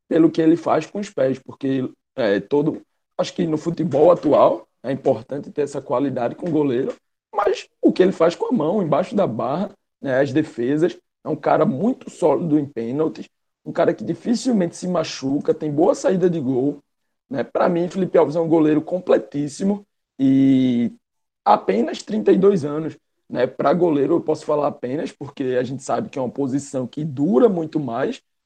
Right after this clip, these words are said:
né? O próprio Rogério Ceni foi até bem mais de quarenta.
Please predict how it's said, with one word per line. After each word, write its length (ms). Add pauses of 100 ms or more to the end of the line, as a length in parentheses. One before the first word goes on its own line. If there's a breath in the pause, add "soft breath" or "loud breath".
né? 120
O 60
próprio 360
Rogério 260
Ceni 280
foi 140
até 180
bem 340
mais 260
de 60
quarenta. 640